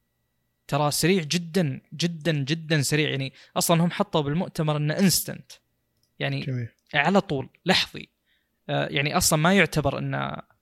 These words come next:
Speaker 1: ما يعتبر إنه في ديلي أصلًا. آه، فالوصول للبيانات بال اس اس دي سريع جدًا، فتخلصنا من مشكلة إن توزع البيانات على الهارد ديسك، يعني الحين صارت ما،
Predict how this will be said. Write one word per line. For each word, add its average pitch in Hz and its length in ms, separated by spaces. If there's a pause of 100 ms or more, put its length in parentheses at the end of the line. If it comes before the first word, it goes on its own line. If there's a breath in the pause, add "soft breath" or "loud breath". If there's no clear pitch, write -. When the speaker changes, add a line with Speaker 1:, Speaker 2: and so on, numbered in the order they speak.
(160)
Speaker 1:
ما 165 100
يعتبر 160 340
إنه 147 120
في 160 160
ديلي 135 320
أصلًا. - 320 (600)
آه، 139 160
فالوصول 147 800
للبيانات 151 460
بال 139 200
اس - 160
اس 156 140
دي 190 100
سريع 175 240
جدًا، 143 360 (260 loud breath)
فتخلصنا 180 800
من 170 80
مشكلة 170 360
إن 160 180
توزع 160 380
البيانات 151 500
على 135 280 (320 soft breath)
الهارد 160 240
ديسك، 202 280 (360)
يعني 143 100
الحين 196 160
صارت 202 260
ما، 208 120